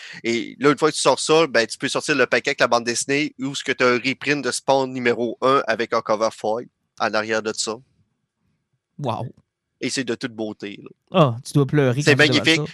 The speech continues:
Speaker 1: Et là, tu checkes la boîte que tu fais qui est, qui est genre opaque. Là, tu fais comme, « OK, là, comment je fais pour présenter ça ? J'ai une boîte qui est énorme, que je dois défaire au grand complet pour réussir à sortir la boîte de plastique transparente avec ma co-, figurine dedans. »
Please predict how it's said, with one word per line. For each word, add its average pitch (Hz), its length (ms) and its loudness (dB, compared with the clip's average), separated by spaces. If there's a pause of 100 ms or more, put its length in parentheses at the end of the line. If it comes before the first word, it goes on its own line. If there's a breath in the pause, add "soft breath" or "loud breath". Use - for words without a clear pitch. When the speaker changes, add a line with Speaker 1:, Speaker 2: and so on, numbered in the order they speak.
Speaker 1:
Et 147 100 4
là, 196 140 8
tu 170 160 0
checkes 196 300 2
la 156 140 8
boîte 139 500 8
que 151 80 -4
tu - 120 -4
fais 147 120 2
qui 120 160 -6
est, 104 60 -12 (380)
qui 117 160 -2
est 110 60 -2
genre 127 280 4
opaque. 117 480 2
Là, 120 80 -2
tu - 80 -12
fais 107 140 -2
comme, « 123 260 -2 (180)
OK, 117 160 -6 (220)
là, 127 240 2 (120)
comment 139 260 2
je - 60 -6
fais 156 160 4
pour 117 340 -8
présenter 123 560 0
ça ? 110 180 -2 (120)
J'ai 110 180 -4
une 110 80 -6
boîte 131 300 4
qui 123 100 -8
est - 100 -8
énorme, 123 500 2 (800 soft breath)
que 123 140 2
je 101 80 -6
dois 131 160 4
défaire 151 340 4
au 135 100 0
grand 135 180 4
complet 147 400 2
pour 117 140 -8
réussir 123 220 -4
à 135 60 2
sortir 143 340 0
la 117 200 4
boîte 139 220 4
de 127 100 2
plastique 123 440 -2
transparente 139 580 2
avec 117 140 -2
ma 113 180 4
co-, 120 320 0
figurine 123 500 -2
dedans. » 120 380 2